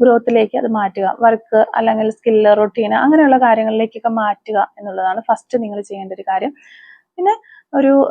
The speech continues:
ഹാപ്പി ആയിട്ട് നിൽക്കുന്ന മൊമെന്റ്സ് ഹൈലൈറ്റ് ചെയ്ത് കാണിക്കാനായിട്ട് ശ്രമിക്കുക. ഫ്രണ്ട്സ്, സോഷ്യൽ ലൈഫ്, സ്മൈൽ, അതുപോലെയുള്ള കാര്യങ്ങൾക്ക് ഇമ്പോർട്ടൻസ് കൊടുത്തുകൊണ്ട് അത് ഹൈലൈറ്റ് ചെയ്ത് കാണിക്കാനായിട്ട് ശ്രമിക്കുക. പിന്നെ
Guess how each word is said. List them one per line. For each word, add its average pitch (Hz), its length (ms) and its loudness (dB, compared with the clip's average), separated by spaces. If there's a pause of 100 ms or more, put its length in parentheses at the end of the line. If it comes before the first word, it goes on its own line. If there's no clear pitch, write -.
ഹാപ്പി 247 520 2
ആയിട്ട് 254 300 2
നിൽക്കുന്ന 226 320 -2
മൊമെന്റ്സ് 220 500 -2
ഹൈലൈറ്റ് 214 420 0
ചെയ്ത് 226 180 2
കാണിക്കാനായിട്ട് 208 600 -4
ശ്രമിക്കുക. 208 420 -8
ഫ്രണ്ട്സ്, 208 440 -6
സോഷ്യൽ 208 420 -2
ലൈഫ്, 208 320 -2 (460)
സ്മൈൽ, 214 380 -2 (460)
അതുപോലെയുള്ള 247 440 2
കാര്യങ്ങൾക്ക് 214 520 0 (140)
ഇമ്പോർട്ടൻസ് 214 440 -2
കൊടുത്തുകൊണ്ട് 220 360 -2 (120)
അത് 294 100 2
ഹൈലൈറ്റ് 220 420 2
ചെയ്ത് 220 200 2
കാണിക്കാനായിട്ട് 202 540 -4
ശ്രമിക്കുക. 208 460 -2 (500)
പിന്നെ 294 200 2